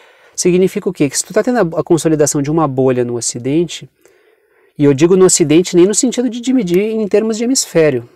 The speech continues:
eu digo que a bolha ocidental vai ser, repito, Europa Ocidental, sobretudo, Estados Unidos e Canadá, até porque o México discorda das sanções em relação à Rússia, e Oceania, que é praticamente um, uma colônia britânica ainda.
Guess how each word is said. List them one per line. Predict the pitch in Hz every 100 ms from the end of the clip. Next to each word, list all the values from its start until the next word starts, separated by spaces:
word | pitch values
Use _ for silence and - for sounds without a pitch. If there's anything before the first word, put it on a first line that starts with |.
| _
eu | 131
digo | 131 160
que | -
a | 139
bolha | 147 190
ocidental | 208 - 175 160 160
vai | 180 180
ser, | - 170
repito, | 180 - 170 147 139 - _ _ _ _ _ -
Europa | 147 143 156 185
Ocidental, | 233 - 175 156 135 123 151
sobretudo, | - 127 120 - 131 135 180 226 _ _ _ _ _ _ _
Estados | - - 180 202 180
Unidos | 175 165 151
e | 143
Canadá, | - 143 131 120 117 127 170 -
até | 135 143
porque | - -
o | 135
México | 131 135 -
discorda | 135 - - 131 135 127
das | 127
sanções | - 127 - 127
em | 127
relação | 120 120 117 131 117
à |
Rússia, | 110 120 156 - - _ _ _ _ _
e | 151 147 170
Oceania, | 190 - 294 277 160 185
que | 202
é |
praticamente | 185 165 - 170 143 143 - 196 202
um, | 214 226 240 247 233 180 151 -
uma | 147
colônia | 143 185 147 139 160
britânica | 180 180 - 143 139 170 254
ainda. | 180 135 117